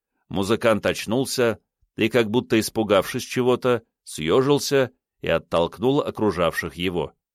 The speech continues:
«Это всё ничего», вдруг сказал он, с видимым усилием привставая со стула. И чтобы доказать, что ему нисколько не больно, вышел на середину комнаты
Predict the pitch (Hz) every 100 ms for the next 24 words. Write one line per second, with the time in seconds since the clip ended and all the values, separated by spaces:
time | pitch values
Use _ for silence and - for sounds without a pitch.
0 | _ _ _ _ _ _ _ _ _ 147
1 | 135 127 - 143 127 120 117 123 - 131
2 | 110 87 - _ _ _ - 90 87 120
3 | - 104 87 95 - 127 143 - _ _
4 | - 101 117 110 110 110 - 104 - 143
5 | 147 143 - 104 - 98 90 87 82 -
6 | 98 - 95 76 69 - _ _ _ _
7 | _ _ 80 85 107 107 107 - 107 104
8 | 98 - 101 98 98 - 104 92 98 85
9 | 80 92 139 127 123 - _ _ _ 92
10 | 175 170 151 120 113 107 98 95 87 -
11 | 139 143 - 131 120